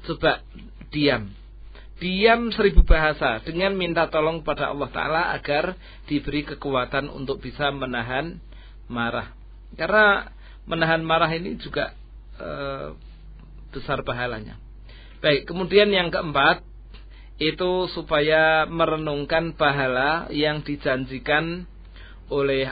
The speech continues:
Allah Ta'ala bagi orang-orang yang menahan marah, serta akibat buruk dari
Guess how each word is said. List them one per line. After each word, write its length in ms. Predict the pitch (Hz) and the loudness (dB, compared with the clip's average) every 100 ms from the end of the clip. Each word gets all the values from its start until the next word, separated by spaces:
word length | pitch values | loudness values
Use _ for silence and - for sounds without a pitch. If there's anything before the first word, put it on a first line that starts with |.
| - | -4
Allah 260 | 143 135 127 | -2 -2 -2
Ta'ala 460 | 127 123 131 156 175 180 - - | 0 0 2 2 2 -2 -8 -2
bagi 400 | 139 131 - 190 | 0 0 0 0
orang-orang 640 | - 160 156 165 165 170 | 2 0 0 0 0 0
yang 300 | 165 170 175 170 | 2 2 0 -2
menahan 460 | 160 151 139 143 | 0 0 0 0
marah, 400 | 139 131 127 107 - - - - - - - - - - - - - - - - | -2 -2 -2 -4 -10 -18 -20 -18 -18 -18 -18 -18 -20 -20 -18 -18 -18 -18 -18 -4
serta 420 | 170 165 - 190 190 196 196 190 - - | -2 0 4 8 8 8 4 -2 -4 2
akibat 640 | 175 - 190 - 180 143 - - - - - - - - - - - | 2 2 -4 4 4 4 -4 -20 -20 -18 -18 -18 -18 -18 -20 -16 -4
buruk 480 | 160 156 214 240 - - - - - - - - - | -2 4 4 2 -4 -20 -18 -20 -20 -20 -18 -14 2
dari 680 | 156 147 170 202 202 196 | 4 6 4 2 0 -4